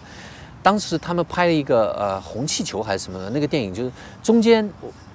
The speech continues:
具体的情节我记得不太清楚了，中间就是有一个，本来一个情绪很生发的一个环节，大家都希望那个镜头推上去，可是李平，李平南当时就是镜头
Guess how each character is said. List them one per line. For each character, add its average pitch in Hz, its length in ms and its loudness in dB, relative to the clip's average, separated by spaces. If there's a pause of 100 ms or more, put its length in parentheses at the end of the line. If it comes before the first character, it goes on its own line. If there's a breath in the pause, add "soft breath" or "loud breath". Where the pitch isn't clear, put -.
(140)
具 294 100 6
体 - 140 2
的 113 80 4
情 151 160 0
节 170 80 8
我 104 100 6
记 139 140 2
得 151 60 6
不 - 80 -8
太 170 120 4
清 165 200 -2
楚 131 80 2
了， 107 80 6
中 226 180 4
间 240 140 10
就 220 100 2
是 170 160 0
有 98 140 4
一 107 60 2
个， 143 180 6 (560 loud breath)
本 113 160 6
来 107 120 6
一 202 120 6
个 202 60 8
情 - 280 2
绪 170 220 4
很 95 240 -4
生 185 380 6
发 170 280 2
的 160 100 2
一 95 120 0
个 120 80 2
环 101 300 0
节， 87 260 -4 (960 loud breath)
大 185 120 2
家 165 100 6
都 226 160 10
希 - 160 4
望 214 100 12
那 185 60 6
个 170 80 8
镜 208 180 6
头 143 160 6
推 196 400 12
上 175 200 10
去， 117 160 -2
可 135 160 0
是 208 140 8
李 135 120 6
平， 135 220 -4
李 127 100 2
平 135 160 -2
南 170 160 4
当 160 140 4
时 135 200 -2
就 139 80 0
是 117 80 2 (460 loud breath)
镜 226 160 6
头 175 240 6